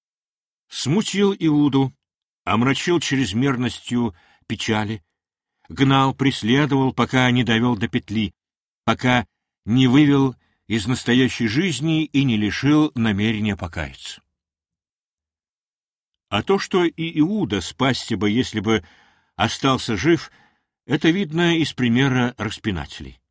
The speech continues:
Если Господь спас вознесших его на крест и на самом кресте умолял Отца и просил им прощения в грехе, то явно, что он со всем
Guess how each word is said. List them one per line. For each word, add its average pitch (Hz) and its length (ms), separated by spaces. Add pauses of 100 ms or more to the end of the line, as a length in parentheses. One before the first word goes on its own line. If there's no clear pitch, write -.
(1400)
Если 190 380
Господь 175 420
спас - 480 (240)
вознесших 113 760
его 123 440 (200)
на 120 200
крест 131 520 (460)
и 101 100
на 131 100
самом 139 360
кресте 143 480
умолял 131 580
Отца 135 520
и 113 180
просил 120 460
им 123 240
прощения 123 680
в 98 60
грехе, 110 500 (1120)
то 76 100
явно, 101 580 (260)
что 123 260
он 147 260 (140)
со - 240
всем 175 400